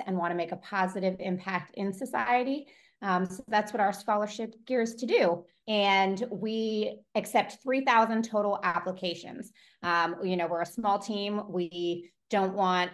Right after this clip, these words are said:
you know, zero point zero one percent of the people who apply to receive our scholarship. So we limit the number of applications we will receive to three thousand.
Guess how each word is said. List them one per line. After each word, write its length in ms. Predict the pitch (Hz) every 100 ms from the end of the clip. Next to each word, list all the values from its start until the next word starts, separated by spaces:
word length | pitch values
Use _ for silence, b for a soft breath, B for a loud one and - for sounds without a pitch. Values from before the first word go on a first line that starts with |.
| -
you 80 | 190
know, 240 | 170 170
zero 260 | 151 208 196
point 380 | 208 185 180 -
zero 240 | 190 190
one 320 | 185 180 185
percent 300 | 190 185 185
of 80 | 180
the 60 | 185
people 340 | - 185 196
who 140 | 196
apply 400 | 180 180 175 180 196
to 160 | 185
receive 300 | 175 170 175
our 100 | 170
scholarship. 640 | 175 180 170 180 220 240
So 140 | - 202
we 120 | 190
limit 320 | 185 220 247
the 60 | 262
number 280 | 240 247 254
of 80 |
applications 840 | 240 220 226 254 214 202 - 233 233
we 120 | 190
will 200 | 208 233
receive 360 | 240 - 208 208
to 100 | 202
three 240 | - 196
thousand. 560 | 233 190 180 202 285